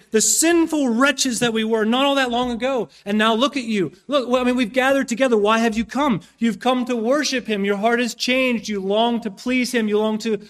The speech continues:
glorify him. There's no more bondage of sin. We, we,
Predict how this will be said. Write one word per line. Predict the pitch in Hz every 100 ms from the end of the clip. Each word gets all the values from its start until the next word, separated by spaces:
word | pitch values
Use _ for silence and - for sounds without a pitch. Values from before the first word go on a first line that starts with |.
| _
glorify | 185 190 226 254 247 226 202
him. | 190 190 160 - -
There's | 220 214
no | 240
more | 269 277
bondage | 202 202 190 180 175
of | 160
sin. | 190 196 233 233 -
We, | 240 240
we, | 247 240 -